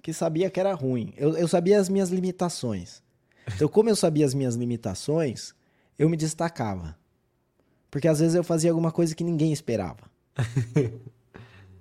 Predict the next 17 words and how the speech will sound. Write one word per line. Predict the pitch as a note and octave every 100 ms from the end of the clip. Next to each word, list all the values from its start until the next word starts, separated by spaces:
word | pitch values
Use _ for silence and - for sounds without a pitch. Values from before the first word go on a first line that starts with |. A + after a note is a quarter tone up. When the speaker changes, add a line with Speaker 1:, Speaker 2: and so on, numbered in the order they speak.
| _ _ _ _ _
Speaker 2:
É, | B2+ B2+ -
era | C3 C3+
o | C3+
elemento | C3+ C#3 C#3 -
surpresa. | C#3+ - B2+ B2 A#2 A#2 - -
Speaker 1:
É, | A#2+ A#2 B2 F#3+
cara. | - C3 F2+ A2+
Speaker 2:
Mas | C3
a |
gente | C#3+ C#3+
tá | E3
viajando. | D#3 F3 F#3 C3+ B2+ C#3 A#2+ A2 - - _ B2 D#3
E | C#3+
o, | D3+ D3+ C#3+ C#3+
Speaker 1:
Vamos, | B2+ D#3+
Speaker 2:
os | D3+
impostos? | B2 C#3 B2+ A#2 - A2+ -